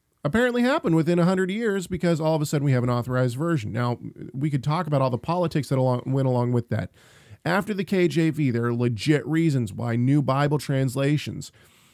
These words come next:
are, are coming around, okay? And, you know, th-, there are great lectures by Daniel Wallace on the, on the formation of the English Bible, and I would highly recommend going and trying to find those and listening,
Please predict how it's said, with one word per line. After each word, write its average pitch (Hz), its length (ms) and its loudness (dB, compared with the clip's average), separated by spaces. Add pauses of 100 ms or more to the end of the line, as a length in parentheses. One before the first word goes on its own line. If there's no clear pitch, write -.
(180)
are, 123 460 2
are 120 140 2
coming 151 480 2
around, 135 720 0
okay? 120 480 0 (320)
And, 127 560 2 (180)
you 123 140 -6
know, 123 260 0 (480)
th-, - 140 -8
there 135 200 2
are 135 40 2
great 127 500 2
lectures 123 460 -2
by 123 200 0
Daniel 120 440 2
Wallace 110 540 0
on 110 320 -2
the, 104 500 -2
on 107 160 -4
the 104 60 -2
formation 110 680 -4
of 101 300 -6
the 104 160 -6
English 104 340 -4
Bible, 101 380 -4
and 107 140 -4
I 113 40 -2
would 107 140 -4
highly 117 500 -4
recommend 104 640 -2
going 110 320 -2
and 101 120 -4
trying 120 240 -2
to 98 60 -4
find 139 340 -2
those 135 180 2
and 113 100 0
listening, 117 380 -2